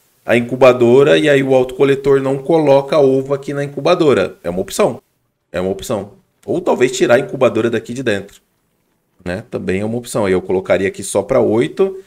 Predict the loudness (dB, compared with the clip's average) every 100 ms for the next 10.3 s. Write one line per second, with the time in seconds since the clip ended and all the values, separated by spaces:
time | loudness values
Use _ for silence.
0 | _ -8 -4 -2 -2 -2 0 0 0 -4
1 | -6 2 2 4 2 2 -2 -4 -10 -8
2 | -12 -10 -8 -6 -4 -6 -8 -8 -8 -6
3 | -8 -6 -8 -6 -10 -4 -4 -2 -2 -2
4 | -4 -6 -8 -8 -2 -4 -2 -8 -4 0
5 | 2 0 -2 -8 -6 0 0 -2 -10 -10
6 | _ _ _ _ -2 2 2 0 -2 -2
7 | 4 6 6 2 -4 4 4 4 0 0
8 | 0 2 2 2 0 -4 _ _ _ _
9 | _ _ 2 2 2 0 0 -4 -10 _
10 | -6 -2 -2